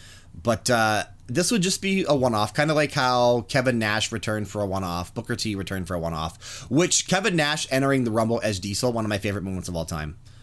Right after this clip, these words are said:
in the past, uh, you know, what was that like? God, that was so long ago now. But, uh, one of my favorite Rumble moments of all time was him coming back as Diesel to enter the Rumble. That was the same year that Booker T was in it, too. But, uh, this would be definitely a one-off. Five time, five time, five time. <laughs> Uh,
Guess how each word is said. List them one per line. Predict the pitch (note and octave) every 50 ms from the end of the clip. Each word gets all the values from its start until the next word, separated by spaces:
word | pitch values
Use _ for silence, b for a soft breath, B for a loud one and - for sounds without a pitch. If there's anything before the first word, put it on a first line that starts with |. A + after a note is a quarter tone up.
| b b -
in | G2+ G2+
the | F2
past, | E2 G#2+ G2 F#2 F#2+ - - - -
uh, | G2+ G2+ F#2 F2+ D#2+
you | E2+ G2+
know, | F#2+ F2+ E2
what | C#2+ F2 F#2 B2
was | D3 - D3+
that | - C#2+ B1
like? | D2+ D2 - - - - - B B B B B B B B -
God, | - A2 G2+
that | A2 B2+
was | D#3 D3
so | - - A2+
long | G#2 F#2+ F#2 F#2+
ago | F#2 E2+ E2 D#2
now. | D#2 D2+ D2+ D#2 D#2+ -
But, | - F#2+ - -
uh, | G2+ G2 F#2 F2+ E2+ - - - b b b b b b b
one | - A2 B2+ D#3
of | E3+
my | E3 C#3
favorite | - C#3 B2+ B2 B2+ -
Rumble | A2 A2 A2
moments | G2+ G2+ F#2+ F#2+ F2+ E2
of | F#2+ F2+
all | F2+ F2
time | E2+ F#2 F2 E2+ E2+
was | E2 E2 -
him | G#2 F#2+
coming | - G#2 G2 F#2+ E2+
back | F2 F2 F2 E2 - - G2+
as | G#2+ G#2 G2
Diesel | E2 F#2+ F#2 E2+ - - F2 F2 D#2+
to | - -
enter | E2 F2+ F2+ F#2+
the | E2 F2
Rumble. | D#2+ E2 D#2+ E2 E2 E2
That | A#2+ -
was | A#3+ C#4
the | B3 G#3
same | - G#3+ F#3+ F3
year | F3+ E3
that | C#3 -
Booker | D#3+ C#3 D3+
T | F3+ - D3+
was | B2+ F#2+ E2
in | F2 E2
it, | - -
too. | - G2 D#2 D#2 - B B B B B B B B B B B B B B B B - -
But, | A#2+ A2+ A2 -
uh, | B2 B2 A#2 A2+ A2 A2 G#2+ G#2 G2+ - - -
this | F2 G2+ D3+ E3+ -
would | A3 G3+
be | F3 G#3 G3
definitely | D#3+ D#3+ F#3 G#3 - A3+ A#3 A3+
a | G#3+
one-off. | F3 C#3+ B2+ G#2 G2 F#2 F2 E2 -
Five | - - - C#3+ C3+
time, | - F#3+ D#3+ C#3+
five | F#3+ C4+ G3+ -
time, | C4 G#3+ F#3+
five | F3 D4 A#3 G#3+
time. | - G#3+ F#3+ C#3 G#2 -
<laughs> | - - - - - G3+ F#3 - G3 F#3 - -
Uh, | B2+ B2+ B2+ B2 A#2 A2+ A2 G2+